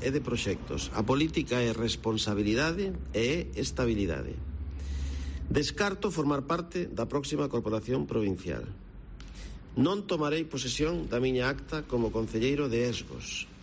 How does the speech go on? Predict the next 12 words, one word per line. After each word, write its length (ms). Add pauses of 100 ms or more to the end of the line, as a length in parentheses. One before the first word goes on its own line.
(400)
E 140
este 240
paso 400
non 260
diminúe 640
en 160
absoluto 720 (400)
o 140
meu 260
compromiso 560
por 140
Ourense. 500